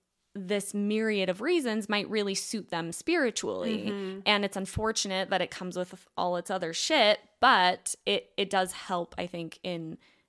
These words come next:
Speaker 1: understanding people. And I think that's a, a healthy thing to cultivate as a post-Mormon too.
Speaker 2: Yeah.
Speaker 1: Because I know, I, I've had these phases, I know many people who do, who are like,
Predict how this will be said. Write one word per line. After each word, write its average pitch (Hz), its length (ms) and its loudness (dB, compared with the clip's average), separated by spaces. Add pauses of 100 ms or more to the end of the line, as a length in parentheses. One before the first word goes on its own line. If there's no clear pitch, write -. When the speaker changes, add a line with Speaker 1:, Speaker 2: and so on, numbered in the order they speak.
(120)
Speaker 1:
understanding 165 800 -6
people. - 300 -8
And - 80 -6
I 190 60 -6
think 185 200 -10
that's 170 220 -6
a, 160 160 -4 (440)
a 190 80 -4
healthy 185 500 -6
thing 170 260 -8
to - 120 -12
cultivate 247 800 -4
as 254 140 -2
a 262 60 -2
post-Mormon 226 580 -2
too. 220 540 -2
Speaker 2:
Yeah. 180 240 0 (160)
Speaker 1:
Because 196 680 2 (160)
I 185 120 0
know, 180 540 0 (200)
I, - 240 -4
I've 185 200 0
had 202 180 -2
these 202 160 -8
phases, 185 320 -6
I 175 60 -6
know 165 140 -6
many 170 220 -6
people 170 280 -10
who 175 120 -8
do, 160 240 -6
who 170 140 -10
are - 120 -8
like, - 300 -10